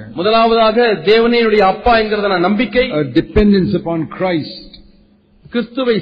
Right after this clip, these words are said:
Speaker 1: சார்ந்திருக்கக்கூடிய வாழ்க்கை.
Speaker 2: I want to say one more thing
Speaker 1: இன்னும் ஒரு காரியத்தை உங்களுக்கு சொல்ல விரும்புகிறேன்.
Speaker 2: about faith.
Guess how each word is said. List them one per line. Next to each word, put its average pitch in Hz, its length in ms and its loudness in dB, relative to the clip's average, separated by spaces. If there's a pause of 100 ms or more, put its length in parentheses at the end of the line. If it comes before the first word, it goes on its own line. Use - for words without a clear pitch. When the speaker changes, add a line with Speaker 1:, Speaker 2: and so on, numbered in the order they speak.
(120)
Speaker 1:
சார்ந்திருக்கக்கூடிய 220 720 2 (300)
வாழ்க்கை. 175 340 0 (1080)
Speaker 2:
I - 80 -2
want 170 140 2
to - 100 -6
say 160 80 0 (120)
one 147 140 0
more 131 100 0 (140)
thing 101 160 -10 (200)
Speaker 1:
இன்னும் 233 200 0
ஒரு 214 140 2
காரியத்தை 214 260 -2
உங்களுக்கு 196 260 0
சொல்ல 202 180 2
விரும்புகிறேன். 170 380 0
Speaker 2:
about 113 240 -8
faith. 104 220 -10